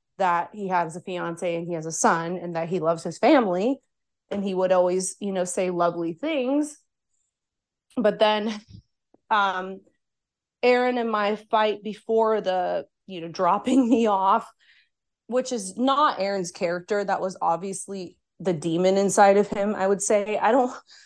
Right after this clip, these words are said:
I don't wanna speak bad on him because he's the love of my life, but, you know, he had a demon inside of him. To me, it, that's not Aaron. I didn't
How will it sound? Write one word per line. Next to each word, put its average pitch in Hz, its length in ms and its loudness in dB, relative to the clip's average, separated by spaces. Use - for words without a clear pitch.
I 254 80 4
don't 285 100 2
wanna 302 160 4
speak 240 280 -8
bad 220 260 4
on 220 160 -2
him 175 360 -8
because 196 400 -6
he's 196 580 -6
the 196 80 6
love 190 160 6
of 175 100 2
my 170 140 -4
life, 214 400 2
but, 190 240 2
you 214 100 -4
know, 190 180 0
he 233 120 -2
had 185 220 0
a 233 60 2
demon 220 520 -2
inside 185 460 -2
of 170 100 -6
him. 190 280 -10
To 254 100 4
me, 294 240 8
it, 262 160 2
that's 226 340 0
not 233 340 2
Aaron. 226 480 -6
I 202 140 -4
didn't 214 340 -6